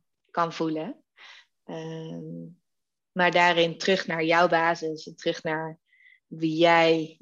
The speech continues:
ehm, wil zijn. En de authentieke versie, zeg maar, van jezelf. Ja, eigenlijk komt het allemaal op hetzelfde neer.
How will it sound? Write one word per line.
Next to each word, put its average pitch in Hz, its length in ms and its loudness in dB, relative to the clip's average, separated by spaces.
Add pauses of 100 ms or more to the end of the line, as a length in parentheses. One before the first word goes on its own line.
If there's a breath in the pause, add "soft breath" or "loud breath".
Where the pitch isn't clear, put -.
ehm, - 640 -10 (580)
wil 175 340 2
zijn. 165 540 0
En 160 200 -10
de 170 120 0
authentieke 175 560 -2
versie, 165 360 -2
zeg 156 160 -14
maar, 156 140 -8
van 160 180 -8
jezelf. 160 460 -4
Ja, 180 100 -4
eigenlijk 175 300 -2
komt 175 120 -6
het 165 120 -12
allemaal 160 260 -4
op 151 60 -12
hetzelfde 160 460 -10
neer. 160 340 -10